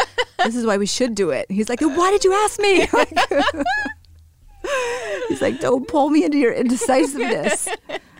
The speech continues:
Speaker 2: And I'm like, "I just"
Speaker 1: I mean, well, you guys are doing something right. You guys have been together forever, which is
Speaker 2: Yes.
Speaker 1: amazing.
Speaker 2: I think, what is, like, a, like, a quarter of a century?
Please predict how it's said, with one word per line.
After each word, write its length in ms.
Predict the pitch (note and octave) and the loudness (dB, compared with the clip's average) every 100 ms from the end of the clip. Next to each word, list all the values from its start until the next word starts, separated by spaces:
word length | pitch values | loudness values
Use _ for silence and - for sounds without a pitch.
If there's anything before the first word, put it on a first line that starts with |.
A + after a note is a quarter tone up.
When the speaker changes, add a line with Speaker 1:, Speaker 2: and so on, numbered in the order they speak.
| _ A#4 C5+ - | _ -8 -6 -6
Speaker 2:
And 140 | F3+ | -6
I'm 140 | F#3+ F#3 | -6 -6
like, 300 | F#3 F3 G3+ | -8 -10 -12
"I 80 | F3+ _ _ _ | -16 _ _ _
just" 260 | - A3 - _ _ | -14 -14 -14 _ _
Speaker 1:
I 140 | G#3 G#3 | -14 -12
mean, 440 | F#3+ F3 E3 - _ | -12 -12 -12 -16 _
well, 140 | A3 | -6
you 100 | B3+ C#4 | -4 -2
guys 200 | D#4 D#4+ | -2 -2
are 40 | |
doing 300 | C4 B3 A3+ | -6 -6 -6
something 420 | - F#3+ G3+ E3+ | -6 -8 -8 -12
right. 240 | E3 D#3+ - | -10 -10 -10
You 100 | G3+ | -6
guys 220 | G3 G3 | -6 -6
have 120 | F#3+ | -12
been 180 | G3 F#3 | -10 -10
together 420 | F#3 E3+ C#3+ C3+ E3+ | -12 -10 -10 -10 -12
forever, 1160 | - F#3 F3 - - C#3+ F3 - - C#2 A#3 _ - - | -12 -10 -10 -10 -12 -12 -12 -12 -10 -10 -12 _ -20 -10
which 200 | G#3 A3 | -8 -6
is 120 | G3 | -6
Speaker 2:
Yes. 260 | F3+ C#3+ - | -6 -8 -10
Speaker 1:
amazing. 760 | G3 F#3 E3 E3 - - G3+ - | -10 -10 -12 -12 -14 -16 -18 -18
Speaker 2:
I 40 | F#3 | -20
think, 280 | - F3 - _ _ - _ | -16 -18 -20 _ _ -20 _
what 280 | G#3 F#3 B3 - | -12 -10 -10 -8
is, 220 | B3+ A#3+ | -10 -6
like, 160 | G3 E3+ | -8 -8
a, 140 | - B3 - - | -14 -16 -16 -16
like, 140 | F3+ | -14
a 60 | E3+ | -14
quarter 320 | - F3 F3 | -12 -12 -10
of 80 | F3+ | -10
a 60 | F3+ | -10
century? 520 | F3+ F#3 - A#3 | -12 -12 -10 -10